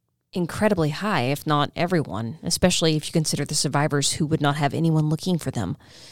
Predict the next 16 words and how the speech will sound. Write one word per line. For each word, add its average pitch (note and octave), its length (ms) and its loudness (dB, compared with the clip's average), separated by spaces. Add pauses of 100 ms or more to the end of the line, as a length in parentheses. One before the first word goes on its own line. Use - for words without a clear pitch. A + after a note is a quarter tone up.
(760)
I G#3+ 140 0
recognize E3 520 -2
that D3 140 -6
the C#3+ 80 -2
narratives D3+ 480 0
of E3+ 80 -10
the - 60 -8
Titanic C#3 600 -4
are A#2+ 140 -2
imperfect, D3+ 680 -2
but - 140 -14
that's D#3+ 220 -2
what - 180 -2
trauma E3+ 360 -6
does. E3 420 -10
But - 360 -14